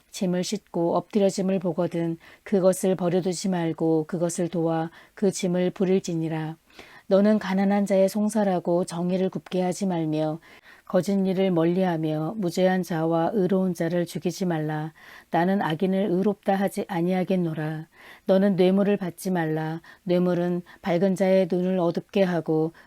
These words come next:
의로운 자의 말을 굽게 하느니라. 너는 이방 나그네를 압제하지 말라. 너희가 애굽 땅에서 나그네 되었었은즉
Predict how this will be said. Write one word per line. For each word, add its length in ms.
의로운 400
자의 280
말을 340
굽게 360
하느니라. 680
너는 340
이방 360
나그네를 500
압제하지 560
말라. 520
너희가 500
애굽 260
땅에서 500
나그네 440
되었었은즉 1080